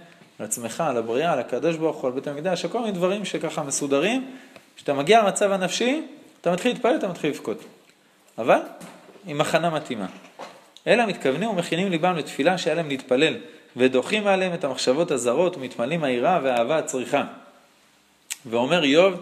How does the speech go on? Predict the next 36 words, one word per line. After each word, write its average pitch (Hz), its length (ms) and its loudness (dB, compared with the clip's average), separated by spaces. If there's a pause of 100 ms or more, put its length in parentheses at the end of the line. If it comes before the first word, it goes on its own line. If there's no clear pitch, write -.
(400)
"אם 143 160 2
אתה 196 320 6
הכינות 185 540 2
ליבך, 143 540 2 (720)
ופרסת 147 680 4
אליו 185 460 4
כפיך." 202 440 -2 (720)
אם 165 80 -2
התכוננת 151 520 -2
כמו 127 140 -8
שצריך, 117 500 -4
אז 226 140 -2
אתה 311 120 -4
יכול 202 200 -2
להרים 156 240 -2
את - 40 -6
העיניים 113 760 -6
למרום, 120 460 -4
להרים 117 240 -6
את - 60 -6
הידיים 127 360 0
ולבקש 113 380 -4
מהקדוש 107 280 -4
ברוך 101 180 -12
הוא 101 100 -14
דברים. 95 260 -4 (840)
הרמב"ם 170 420 2
פוסק 151 320 -4
להלכה, 117 420 -4
זה 127 100 -8
לא 135 100 -6
נפסק 131 240 -8
להלכה 107 260 -4
בשולחן 101 360 -10
ערוך, 123 320 -2
אבל 110 220 -2